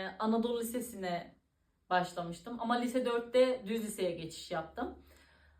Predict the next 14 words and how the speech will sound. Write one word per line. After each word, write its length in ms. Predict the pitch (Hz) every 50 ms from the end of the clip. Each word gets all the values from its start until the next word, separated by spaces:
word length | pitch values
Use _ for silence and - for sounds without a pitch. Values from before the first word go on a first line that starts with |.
| - - - - - - - - - - - - -
Geçiş 340 | 196 254 277 269 - - -
yapınca 440 | 311 320 320 311 311 311 - - 247
direkt 320 | 285 285 302 294 294 - - - - - - -
mezun 400 | 233 233 247 247 254 247 254 262
oldum 300 | 262 262 254 254 254 247
mu 60 | 247
sınavlara 440 | 247 - 254 233 226 220 214 220 214
girip? 280 | 196 - 262 370 - -
Hayır, 320 | 339 339 - - - - -
mezun 360 | 220 240 226 214 196 233 269
olmadım. 480 | 269 254 226 196 170 147 - - 175 - - - - _ _ _ _ - -
Ama 380 | 190 220 247 269 285 277 262
sonrasında, 840 | 262 - 277 269 277 269 269 269 - 240 233 226 214 208 190 - - - - - - - - -
e, 100 | 202